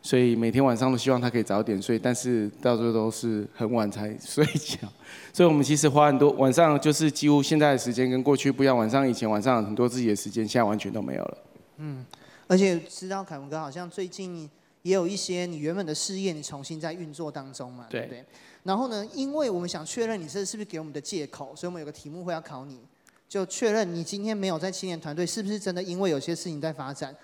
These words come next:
Speaker 2: 还有真的因为带小孩的缘故。
Speaker 1: 哦，所以你要考我就对了。
Speaker 2: 对，
Speaker 1: OK，
Speaker 2: 所以首先第一题，
Speaker 1: 好。
Speaker 2: 请问德丰，德国百灵油五 ml 在seven eleven两瓶的售价是多少？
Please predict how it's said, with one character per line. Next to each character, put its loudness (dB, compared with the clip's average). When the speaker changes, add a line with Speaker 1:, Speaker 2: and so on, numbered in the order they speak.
Speaker 2:
还 0
有 4
真 -4
的 -6
因 -10
为 -6
带 -8
小 -10
孩 -12
的 -12
缘 -10
故。 -8
Speaker 1:
哦， -6
所 0
以 0
你 -2
要 0
考 -2
我 2
就 -4
对 4
了。 -6
Speaker 2:
对， -4
Speaker 1:
OK， -4
Speaker 2:
所 6
以 4
首 2
先 0
第 0
一 0
题， -6
Speaker 1:
好。 -18
Speaker 2:
请 2
问 6
德 8
丰， -2
德 8
国 8
百 4
灵 2
油 8
五 6
ml 8
在 6
seven 4
eleven 0
两 -2
瓶 -4
的 2
售 4
价 4
是 0
多 4
少？ -4